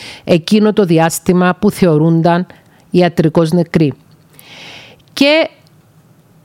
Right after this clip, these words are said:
οι μελέτες αυτές, ε, στις οποίες, ε, ένας διακεκριμένος, ε,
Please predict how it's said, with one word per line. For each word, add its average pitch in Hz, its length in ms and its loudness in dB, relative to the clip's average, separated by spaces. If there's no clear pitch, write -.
οι 202 120 0
μελέτες 202 520 0
αυτές, 214 760 -2
ε, 170 240 0
στις 180 300 -2
οποίες, 190 720 0
ε, 160 380 0
ένας 180 300 0
διακεκριμένος, 170 1200 0
ε, 143 340 -4